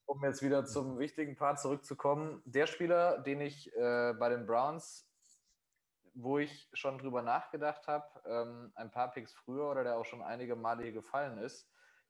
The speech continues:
den ich mir sehr gut bei den Browns vorstellen könnte, der immer noch da ist, wo es hier ein wirklich guter Sweet Spot ist, ist, ähm, Linebacker Saban Collins von Tulsa. Ähm, der hat keine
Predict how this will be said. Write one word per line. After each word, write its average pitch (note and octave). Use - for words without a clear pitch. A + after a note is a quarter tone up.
den A2+
ich A2+
mir A#2+
sehr C3+
gut D3
bei C3+
den B2+
Browns B2
vorstellen G#2+
könnte, G#2+
der A2+
immer F3
noch D#3
da B2
ist, -
wo A2+
es B2
hier C3+
ein B2
wirklich C#3+
guter D#3
Sweet -
Spot G#2+
ist, B2+
ist, -
ähm, A#2+
Linebacker A#2+
Saban A#2+
Collins A#2+
von G#2
Tulsa. A#2
Ähm, A2
der A2+
hat -
keine D#3